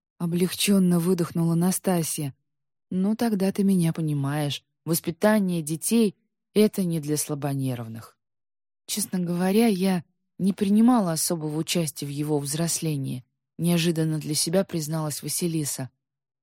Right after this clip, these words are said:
Рядом с такой живой и простой Настей её потянуло на откровенность.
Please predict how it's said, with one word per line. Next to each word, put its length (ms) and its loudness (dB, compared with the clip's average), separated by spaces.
Рядом 360 4
с 80 -2
такой 360 2
живой 420 2
и 40 2
простой 380 -2
Настей 460 2
её 200 2
потянуло 520 -2
на 160 -2
откровенность. 880 -4